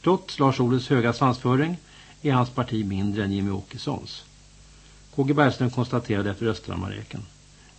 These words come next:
att vi har ett politiskt läge i Sverige.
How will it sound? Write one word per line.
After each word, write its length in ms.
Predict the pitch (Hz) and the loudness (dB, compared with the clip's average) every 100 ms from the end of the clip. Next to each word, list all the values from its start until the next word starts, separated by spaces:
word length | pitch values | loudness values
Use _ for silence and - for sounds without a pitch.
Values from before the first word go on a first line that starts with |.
| - - - - | -20 -20 -20 -4
att 320 | 104 - - | -4 -4 -6
vi 160 | 113 | 0
har 180 | 127 117 | 2 4
ett 180 | 117 - | 2 2
politiskt 500 | 123 135 156 175 151 | 4 6 4 0 0
läge 300 | 165 120 104 | 4 4 4
i 60 | 135 | -2
Sverige. 440 | - 92 101 107 | -4 -8 -8 -12